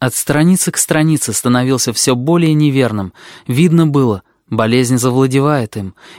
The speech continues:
и не обязательно было знать автора письма, чтобы понять. Подпись под последней строкой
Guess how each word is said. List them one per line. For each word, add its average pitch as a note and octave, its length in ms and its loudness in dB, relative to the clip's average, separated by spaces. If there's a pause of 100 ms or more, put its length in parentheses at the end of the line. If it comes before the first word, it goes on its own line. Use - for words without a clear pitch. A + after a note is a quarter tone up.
и C3 140 2
не D#3+ 180 6
обязательно E3 680 2
было B2+ 260 2
знать B2+ 300 0
автора A#2+ 320 -2
письма, C#3+ 420 -4
чтобы C3 420 -2
понять. A#2 560 -6 (480)
Подпись D3 380 -2
под - 200 -6
последней A#2 460 -2
строкой A#2 600 -4